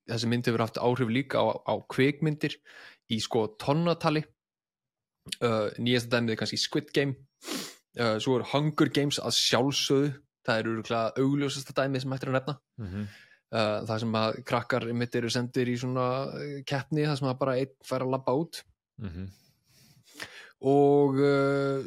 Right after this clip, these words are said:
Speaker 1: svo síðast en ekki síst, þá er hún sem sagt frá árinu tvö þúsund. Hún er leikstýrð af Kinji Fukasaku.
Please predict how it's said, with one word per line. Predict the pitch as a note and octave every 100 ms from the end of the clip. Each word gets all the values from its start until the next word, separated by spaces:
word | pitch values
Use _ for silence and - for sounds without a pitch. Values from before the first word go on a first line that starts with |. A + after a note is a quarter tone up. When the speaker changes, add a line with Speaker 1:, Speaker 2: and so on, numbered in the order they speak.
| F#2
Speaker 1:
svo | - D3+
síðast | C3+ D#3+ D#3 C#3+
en | C#3+
ekki | C3 C3+
síst, | B2+ A2+ -
þá | B2 B2+
er | B2+ D3
hún | C#3+
sem | B2+
sagt | -
frá | B2+ A#2
árinu | B2+ B2 A2
tvö | - - B2+ A2+
þúsund. | - C#3 - D#3 D3 - -
Hún | A#2+
er | G#2+
leikstýrð | A2 A#2 - A#2 A2
af | E2+ G2+ -
Kinji | C3 C3+ A#2+ A#2
Fukasaku. | B2 - G#2 - D3 -